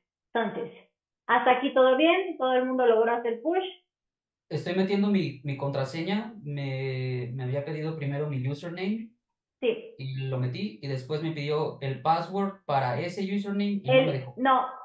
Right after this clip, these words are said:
Speaker 1: el token, recuerden.
Speaker 2: Ok, perfecto.
Speaker 1: Este password no es su password, es su token que es su password. <laughs> Muy confuso.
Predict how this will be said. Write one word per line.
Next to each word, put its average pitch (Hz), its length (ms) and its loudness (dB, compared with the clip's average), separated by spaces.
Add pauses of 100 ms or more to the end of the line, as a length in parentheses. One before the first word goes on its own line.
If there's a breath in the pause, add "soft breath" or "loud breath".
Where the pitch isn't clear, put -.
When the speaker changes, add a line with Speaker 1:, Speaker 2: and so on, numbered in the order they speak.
Speaker 1:
el 240 260 0
token, 220 540 -2 (380)
recuerden. 208 520 2
Speaker 2:
Ok, 190 200 -10 (500)
perfecto. 220 280 4
Speaker 1:
Este 277 260 6 (100)
password 294 400 8
no 247 100 2
es 240 140 -2
su 226 120 -12
password, 269 380 2
es 226 160 0
su 220 140 -8
token 240 320 -8
que 208 120 -2
es 208 60 -6
su 202 120 -10
password. - 320 -14 (140)
<laughs> 202 480 -4 (340)
Muy 240 160 -2
confuso. 170 300 -12